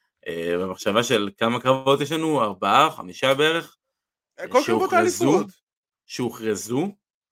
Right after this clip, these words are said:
Speaker 1: כן,
Speaker 2: אה,
Speaker 1: קרבות
Speaker 2: כן, יש לנו
Speaker 1: אליפות
Speaker 2: חמישה
Speaker 1: ו-
Speaker 2: קרבות, ארבעה קרבות אליפות, וקרב אחד של מלאקי בלק נגד, אה, בריאן פילמן ג'וניור, שאנחנו לא נתייחס אליו מבחינת ההימורים, ו-,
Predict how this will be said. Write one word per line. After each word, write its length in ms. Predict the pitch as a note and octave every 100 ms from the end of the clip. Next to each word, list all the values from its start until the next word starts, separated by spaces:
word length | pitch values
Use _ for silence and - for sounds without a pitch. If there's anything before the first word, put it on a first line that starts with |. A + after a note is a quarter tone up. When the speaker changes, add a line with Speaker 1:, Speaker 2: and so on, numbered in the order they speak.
| _ _ _ _ _ _ _ _ _ _ _ -
Speaker 1:
כן, 140 | A#2
Speaker 2:
אה, 60 | B2+
Speaker 1:
קרבות 200 | C3 C3
Speaker 2:
כן, 60 |
יש 200 | A#2+ D#3
לנו 80 | F#3
Speaker 1:
אליפות 60 | A3
Speaker 2:
חמישה 280 | D#3 A2+ G#2+
Speaker 1:
ו- 120 | A2
Speaker 2:
קרבות, 280 | G#2+ G3+ G3+ _ _ _ _ _ -
ארבעה 340 | E3 D3 E3+ F3+
קרבות 360 | - E3 F3
אליפות, 640 | D#3+ C3+ - B3 C#4+ C#4+ _ _ _ _ _ _ A2+
וקרב 640 | C#3 C#3 C3+ C3 D3+ D#3+
אחד 280 | D3+ D3+ D3
של 280 | - C3 B2
מלאקי 460 | B2+ C3+ C3 A#2+
בלק 380 | A#2 B2 C3 B2+ C3
נגד, 380 | A#2+ A#2 G#2+
אה, 140 | A2 G#2+
בריאן 240 | G#2+ B2
פילמן 260 | A#2 A#2+ A2+
ג'וניור, 220 | C#3 F#3
שאנחנו 460 | F3+ B2+ A#2+ - A#2
לא 140 | A#2+
נתייחס 400 | A#2+ A#2+ B2 C#3+ G3
אליו 220 | G3+ G#3 - _ _ -
מבחינת 300 | - C3+ A#2+
ההימורים, 680 | A#2 A#2+ D3 A3+ A#3 A3+ D3
ו-, 360 | D3+ D3 D3